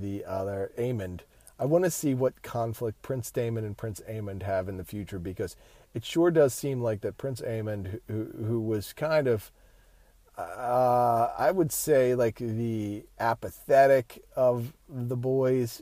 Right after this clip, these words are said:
when they were shown as y-, as being younger, one that was maybe not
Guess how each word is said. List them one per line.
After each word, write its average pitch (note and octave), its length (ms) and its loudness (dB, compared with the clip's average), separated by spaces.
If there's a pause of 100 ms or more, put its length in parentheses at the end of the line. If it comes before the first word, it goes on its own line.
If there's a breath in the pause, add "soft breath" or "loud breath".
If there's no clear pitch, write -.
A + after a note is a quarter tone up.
(160)
when A#2 240 -4
they A2+ 140 0
were A2 120 0
shown A#2 360 -4
as G2+ 160 -6
y-, A#2 200 -6
as G#2 220 -8
being A2+ 340 -4
younger, A2 520 0 (440 soft breath)
one D3 280 6
that C3 120 4
was A2+ 240 -2
maybe A#2+ 440 0
not A2+ 500 0